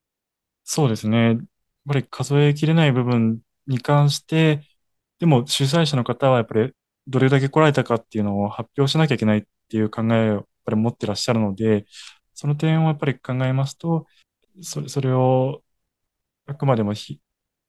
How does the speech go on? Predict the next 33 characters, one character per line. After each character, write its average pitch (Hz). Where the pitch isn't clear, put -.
批 135
判 143
と 160
か 139
っ -
て 131
い 123
う -
す -
る 156
の 143
で 139
は 131
な 131
く、 139
あ 147
く 147
ま 131
で 113
も 107
指 117
標 147
と 151
し 147
て、 175
ま 123
あ、 104
参 117
考 113
に 110
す -
る 170
っ 175